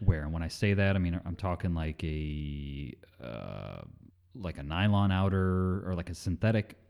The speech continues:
upper, a leather boot, a, a rubber boot, you know, like a muck boot. What, what kind of boots do you guys like for cold weather?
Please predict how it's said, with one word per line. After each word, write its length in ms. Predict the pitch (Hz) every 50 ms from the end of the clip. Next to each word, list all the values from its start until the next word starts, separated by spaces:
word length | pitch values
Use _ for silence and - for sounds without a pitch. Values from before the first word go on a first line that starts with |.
| _ _ _ _ _ -
upper, 640 | 113 113 113 - - 113 110 110 110 110 110 110 - -
a 60 | - 85
leather 380 | 78 80 95 110 113 113 113
boot, 600 | 104 104 113 110 110 110 110 107 107 107 107 - - - -
a, 580 | 85 80 78 78 78 78 76 76 76 73 78 - - - _ _ _ _ _ _ -
a 60 | 82
rubber 340 | 73 78 90 95 98 110 101
boot, 200 | 95 - 117 -
you 80 | 110 95
know, 100 | 87 85
like 160 | 82 80 -
a 40 | 78
muck 300 | 80 98 107 - - -
boot. 520 | 110 110 107 104 104 104 107 104 - - -
What, 140 | - 104 101 -
what 160 | - 110 110 -
kind 160 | - 110 98
of 120 | 85 78 -
boots 260 | 95 92 87 - -
do 100 | - 78
you 80 | 78
guys 340 | 76 80 76 76 73 73 -
like 400 | 82 78 78 76 76 76 - -
for 100 | - -
cold 380 | - - - - 76 73 76 80
weather? 320 | 65 52 53 - - -